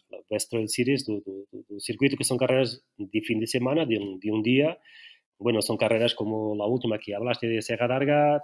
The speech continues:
tiene dos mil quinientas personas. Es completamente imposible hacer la, la logística de, de, de toda esa gente y cada uno,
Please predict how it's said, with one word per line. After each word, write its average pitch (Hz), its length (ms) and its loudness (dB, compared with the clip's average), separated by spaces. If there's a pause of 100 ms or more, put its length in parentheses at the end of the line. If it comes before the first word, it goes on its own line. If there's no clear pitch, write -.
(140)
tiene 107 280 -2
dos 120 220 2
mil 117 640 2
quinientas 110 380 -2
personas. 110 500 -2
Es 92 160 -6
completamente 107 540 -4
imposible 127 600 -4 (380)
hacer 107 360 -4
la, 101 520 0
la 101 80 0
logística 101 480 -2
de, 104 220 -2
de, 98 100 -12
de - 360 -16
toda 101 200 -2
esa 98 280 -2
gente 113 360 -2
y 104 460 -2
cada 110 240 0
uno, 123 400 4